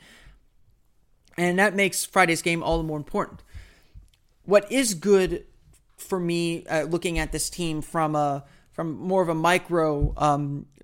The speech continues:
perspective, is that it does appear that one of the Magic's big investments this year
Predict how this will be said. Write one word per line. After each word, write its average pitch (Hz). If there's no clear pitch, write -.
perspective, 156
is 170
that 180
it 180
does 220
appear 202
that 156
one 196
of 233
the 226
Magic's 185
big 175
investments 151
this -
year 135